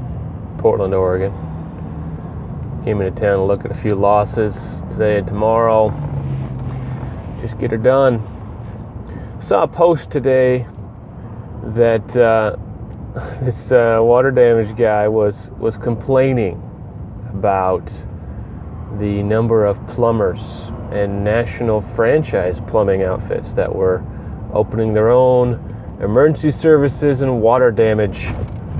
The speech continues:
departments, uh, and taking work away, as he put it, taking work away from, from good water companies like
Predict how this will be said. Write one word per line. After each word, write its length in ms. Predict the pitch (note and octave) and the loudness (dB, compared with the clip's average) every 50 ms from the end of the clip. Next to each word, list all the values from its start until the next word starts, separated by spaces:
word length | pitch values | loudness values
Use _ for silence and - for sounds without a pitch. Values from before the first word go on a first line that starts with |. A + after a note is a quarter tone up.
| - - - | -4 -2 -2
departments, 880 | A2+ - - G#2 G#2 A#2 - - G#2+ G2+ F#2 - - - - - - - - - - - - - - - - - - - - - - - - - - | -4 -4 -6 -6 -6 -6 -6 -6 -4 -4 -4 -6 -8 -10 -12 -12 -12 -14 -14 -14 -12 -12 -12 -10 -10 -10 -12 -10 -12 -12 -12 -10 -12 -12 -12 -10 -8
uh, 300 | - G2+ F#2+ F#2 F#2+ F#2+ - | -8 -6 -6 -6 -6 -4 -4
and 220 | G2+ G2 G2 - | -4 -4 -4 0
taking 420 | - C3+ C3+ A#2 - C3 B2 B2 A#2+ | 0 0 0 2 0 0 0 2 4
work 260 | C3 C#3 C#3 A#2+ - | 4 4 4 4 4
away, 580 | C3+ B2 B2 C3 C3+ C3+ B2+ A2+ G2 F2+ F2+ F#2+ | 4 4 6 8 8 8 8 6 6 4 2 0
as 160 | F#2+ F#2+ - | -2 -2 -2
he 160 | - G#2+ G2+ | -4 -6 -6
put 240 | - - A2 G#2 G2 | -4 -2 0 2 2
it, 160 | F#2+ - - | 2 0 0
taking 400 | - D3 D#3 D3+ E3 D3+ C#3 C3+ | 0 0 0 0 -2 -2 0 2
work 240 | C#3 C#3 B2+ - C#3 | 2 0 0 2 0
away 500 | B2+ B2+ B2 B2+ B2+ A#2+ A2 G2 F2 - - - - - - - - - - - - - - - | 2 4 6 8 8 8 6 4 -2 -6 -10 -12 -12 -12 -12 -12 -12 -12 -12 -12 -12 -12 -12 -6
from, 480 | - G#2 G2 F#2+ F#2+ F#2 F2+ F2 E2+ - - - - - - - - - - - - - - - | -4 -2 0 0 0 0 -2 -4 -6 -10 -12 -12 -12 -12 -12 -12 -10 -10 -12 -12 -12 -12 -8 -6
from 200 | C3 A2 G2 F#2 F#2+ | -6 -4 -4 -4 -2
good 220 | A2+ A2+ G#2+ G2+ | 0 0 0 0
water 440 | G2 G2+ G#2 G#2 G#2+ G#2 G2 F#2 - - | 0 2 4 6 6 6 4 2 -2 -4
companies 540 | - A2 G#2 - - G#2 G2 F#2 F#2 - G#2 | -6 -6 -6 -4 -4 -4 -4 -4 -4 -4 -2
like 240 | G2+ F#2+ F2+ F2 | -2 -2 -2 -4